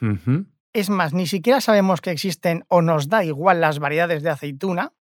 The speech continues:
Speaker 1: Sí que hay cuare-, eh, ahí sí que hay infinitas, es asombrosa la cantidad de, de olivas.
Speaker 2: ¿En qué cambia mi huevo frito?
Speaker 1: Pues si no, a ver, pero
Speaker 2: ¿El sabor?
Speaker 1: pues va a depender
Speaker 2: Sabor.
Speaker 1: fundamentalmente, sí, claro,
Speaker 2: Vale.
Speaker 1: sabor, sabor.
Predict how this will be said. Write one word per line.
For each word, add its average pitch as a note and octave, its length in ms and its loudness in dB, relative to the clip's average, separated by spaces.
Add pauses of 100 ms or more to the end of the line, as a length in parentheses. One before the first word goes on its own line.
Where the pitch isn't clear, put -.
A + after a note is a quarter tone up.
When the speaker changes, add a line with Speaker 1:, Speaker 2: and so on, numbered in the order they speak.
(140)
Speaker 1:
Sí - 180 -12
que A2 100 -4
hay A2 40 -4
cuare-, A2 320 -2
eh, A#2+ 260 -2
ahí D#3+ 160 2
sí - 140 -6
que C#3 120 0
hay C3+ 100 0
infinitas, G#2 580 -4
es - 220 -10 (160)
asombrosa G#2+ 560 -2
la G#2 80 -8
cantidad G2+ 400 -2
de, G2+ 100 -8 (260)
de G2 320 0
olivas. G2 440 -4 (440)
Speaker 2:
¿En G3+ 160 2
qué G#3+ 120 4
cambia G#3 260 6
mi G3+ 100 2
huevo F3 220 4
frito? - 440 -12 (1000)
Speaker 1:
Pues G#2+ 200 -2
si G#2+ 160 -4
no, A2 340 -2
a E2+ 140 -12
ver, G2 280 -6
pero G#2 220 -6 (340)
Speaker 2:
¿El - 120 -10
sabor? E3+ 240 4
Speaker 1:
pues A2 100 2
va A2+ 40 6
a - 40 6
depender A#2+ 380 2
Speaker 2:
Sabor. E3 260 4
Speaker 1:
fundamentalmente, B2 720 0 (100)
sí, G2 320 -8
claro, G2+ 540 -8
Speaker 2:
Vale. B2+ 180 -6
Speaker 1:
sabor, G2 240 -2
sabor. G2 320 -10